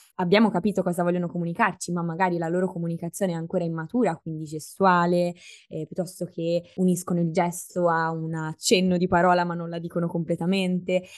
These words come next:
Ecco, sicuramente è una buona cosa incoraggiare quel, quel momento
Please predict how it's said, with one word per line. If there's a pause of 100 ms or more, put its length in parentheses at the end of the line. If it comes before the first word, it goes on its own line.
(120)
Ecco,
sicuramente
è
una
buona
cosa
incoraggiare
quel,
quel
momento